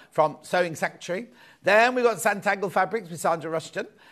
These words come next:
Then at eleven o'clock, we've got Lou Gillet. Oh, Lou Le-, Gillet and Francis Topp with Sarah Patterson.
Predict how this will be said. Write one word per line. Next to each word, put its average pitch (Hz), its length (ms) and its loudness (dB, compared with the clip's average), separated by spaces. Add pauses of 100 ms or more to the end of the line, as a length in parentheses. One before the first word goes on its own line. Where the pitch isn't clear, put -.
(100)
Then 196 320 2
at 185 220 0
eleven 247 320 0
o'clock, 196 220 2
we've 175 80 -4
got 165 120 0
Lou 220 560 -6
Gillet. 147 1000 -4
Oh, 185 80 4
Lou 233 280 0
Le-, 226 140 -8
Gillet 165 520 0
and 143 140 -4
Francis 175 420 -4
Topp 156 220 0
with 156 100 -10
Sarah 135 220 -2
Patterson. 143 440 -10